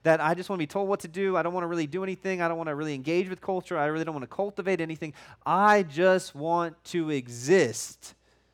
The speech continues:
Which path are you on? God has called us to be on the path that brings God the most glory.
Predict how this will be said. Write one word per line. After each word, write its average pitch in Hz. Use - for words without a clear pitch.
Which -
path 196
are 185
you 170
on? 131
God 180
has 208
called 190
us 180
to 160
be 170
on 160
the 165
path 139
that 127
brings 139
God 123
the 120
most 120
glory. 120